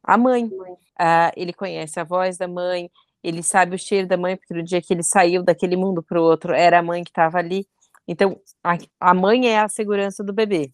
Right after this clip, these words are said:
Speaker 1: Se a mãe tá insegura, ele entra em desespero, porque
Speaker 2: Uhum.
Speaker 1: se a, a, aquele ser humano,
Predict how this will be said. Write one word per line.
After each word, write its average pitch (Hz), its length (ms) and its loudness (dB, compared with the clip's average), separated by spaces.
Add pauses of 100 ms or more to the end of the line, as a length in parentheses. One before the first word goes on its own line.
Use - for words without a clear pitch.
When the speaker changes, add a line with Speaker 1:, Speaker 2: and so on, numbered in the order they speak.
Speaker 1:
Se 285 520 0 (160)
a 202 140 4
mãe 202 220 2
tá 175 160 0
insegura, 170 760 2 (160)
ele 254 200 2
entra 196 200 -2
em 190 60 -10
desespero, 240 680 -2 (360)
porque 214 240 0
Speaker 2:
Uhum. 202 160 -6 (200)
Speaker 1:
se - 380 -4
a, 294 160 8
a, 226 440 -2
aquele 262 340 -12
ser 277 180 -6
humano, 196 480 -6